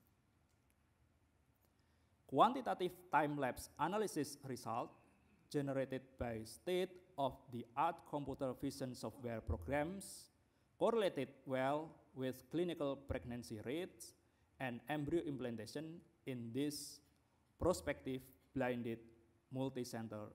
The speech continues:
study. Automated time-lapse analysis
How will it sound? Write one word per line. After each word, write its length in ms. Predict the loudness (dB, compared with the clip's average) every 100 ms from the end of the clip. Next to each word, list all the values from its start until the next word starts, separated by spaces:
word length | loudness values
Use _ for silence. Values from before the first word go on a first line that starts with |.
| -14
study. 500 | -8 -2 -2 -2 -10 -14 -20 _ _ _ _ _ _ _ _ _ _ _ _ _ _ _ _ _ 2
Automated 640 | 4 4 2 2 -2 0
time-lapse 600 | 0 0 0 -2 -2 -10 -2
analysis 800 | 0 2 0 -2 -6 -8 -12